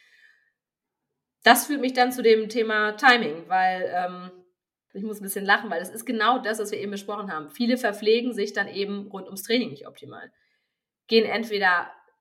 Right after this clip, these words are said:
ständig nüchtern trainieren, das führt nochmal zu einer exponentiellen, zu einem exponentiellen Anstieg des Cortisolspiegels. Das ist also Stress mit Stress, mit nicht essen ist nochmal Stress. Ja, also, und das,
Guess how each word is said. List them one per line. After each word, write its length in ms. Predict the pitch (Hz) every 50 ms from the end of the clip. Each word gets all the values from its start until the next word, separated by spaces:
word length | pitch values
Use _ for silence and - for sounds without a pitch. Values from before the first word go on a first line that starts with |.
| _ _ -
ständig 380 | - - 240 233 226 208 202
nüchtern 300 | 202 202 214 214 254 240
trainieren, 500 | 247 - 254 247 254 254 269 311 339 - -
das 200 | - 196 - -
führt 180 | - 208 208
nochmal 300 | 196 202 208 208 196 185
zu 140 | - - 190
einer 300 | 185 180 175 175 - -
exponentiellen, 920 | 180 196 - - 220 208 196 190 - - 220 220 240 254 233 196 190 175 - - -
zu 100 | - -
einem 120 | 208 196 196
exponentiellen 580 | - 202 - - 214 196 196 - 240 262 277
Anstieg 300 | - 165 - - - -
des 140 | - 165 -
Cortisolspiegels. 720 | - 160 160 156 147 160 160 160 - - 165 165 190 185 196
Das 120 | 190 -
ist 140 | 185 180 -
also 360 | - 170 165 165 160 - _ _ _ _ _ -
Stress 400 | - - - 220 233 262 254 -
mit 160 | 233 202 202
Stress, 560 | - - - 196 214 247 - - - - - _ -
mit 200 | 208 214 214 -
nicht 260 | 196 233 226 233 -
essen 240 | 196 226 233 - 262 226
ist 160 | - 190 208
nochmal 280 | 208 208 226 262 277
Stress. 500 | 277 - - 277 302 427 427 - - - _ _ _ _ _ _ _ _ _
Ja, 340 | - 190 196 240 285 - -
also, 260 | 190 208 208 208 202 202
und 300 | - - 202 208 202 -
das, 380 | 214 233 247 - - - -